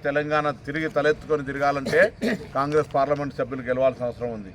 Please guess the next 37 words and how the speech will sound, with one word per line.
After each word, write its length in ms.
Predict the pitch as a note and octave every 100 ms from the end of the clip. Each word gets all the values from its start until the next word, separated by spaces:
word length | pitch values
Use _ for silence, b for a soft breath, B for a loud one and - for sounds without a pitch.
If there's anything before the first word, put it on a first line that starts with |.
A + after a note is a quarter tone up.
| -
మీరు 120 | C3+ C3+
చూస్తా 200 | D3+ D3 E3
ఉన్నారు 200 | E3+ D#3+
ఇవాళ 200 | D#3+ D#3
అటువంటి 220 | D3+ D3+ C#3
పరిస్థితులలో 580 | C#3+ C3+ D#3+ D3+ D#3 D#3 C3
తెలంగాణకు 480 | D3+ D#3+ D#3 D#3 C3
సంబంధించి 500 | C#3+ D3 D3+ D3+ D3+ F3+ A#2
ఎవరు 200 | C3 D#3 E3
కూడా 140 | D#3+ B2+
భారతీయ 320 | C#3 C#3+ D#3 D3+
జనతా 240 | C#3 C3 D3+ C#3+
పార్టీ 260 | D3 C#3+ C#3+
గాని 200 | C#3+ D#3 C#3
టీఆర్ఎస్ 360 | D3+ D3+ C#3+ B2
గాని, 160 | A#2 G2
భారతీయ 320 | C#3 D3+ F3 E3+
జనతా 240 | D3+ D3 D#3+
పార్టీ 140 | D#3 D#3+
అయితే 120 | D3+ D3+
ఒక 80 | D3
అడుగు 240 | E3 E3 D3
ముందుకేసి 480 | D#3 D#3+ F3 D#3+ C#3 - A#2+
ఇవాళ 160 | D3 D#3
ఇక్కడ 160 | D3+ D#3 C#3+
భారతీయ 260 | D#3+ D#3+ E3+
జనతా 220 | D#3 D#3+ D#3
పార్టీ 140 | E3 D#3
అభ్యర్థిని 420 | D3+ E3 F3 D#3
సూటిగా 320 | D3+ E3+ F3 E3
అడుగుతా 240 | D#3+ E3 D#3+
ఉన్నా 160 | D#3+ D#3+
అన్నాడు 240 | D#3+ D3+ B2
టీఆర్ఎస్ 340 | D#3 E3 D#3+ D#3
ఎంపీ. 220 | D3 D#3 G2+ A2 D3
ఏ 40 | F3 F3
మాత్రం 340 | F3 - F3